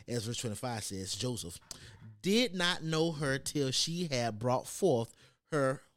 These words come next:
firstborn son." Jesus was the child of Almighty God, conceived and married by the Holy Spirit. As for Joseph, he was chosen by God to be Jesus'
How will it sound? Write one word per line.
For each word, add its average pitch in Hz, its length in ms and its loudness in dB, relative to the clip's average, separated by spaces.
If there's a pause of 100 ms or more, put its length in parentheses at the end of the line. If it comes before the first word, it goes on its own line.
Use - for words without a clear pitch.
(120)
firstborn 117 840 -6
son." 147 460 -2 (300)
Jesus 220 280 6
was 156 120 6
the 127 80 2
child 135 580 4
of 117 280 6 (120)
Almighty 143 720 4
God, 101 420 2
conceived 147 600 0
and 120 180 0
married 131 320 4
by 113 140 4
the 98 60 0
Holy 117 300 0
Spirit. 127 460 2 (400)
As 131 240 6
for 113 140 2
Joseph, 131 460 4
he 131 160 0
was 110 280 2
chosen 165 580 6
by 104 180 2
God 95 320 0
to 110 100 -2
be 104 220 -2
Jesus' 113 420 -2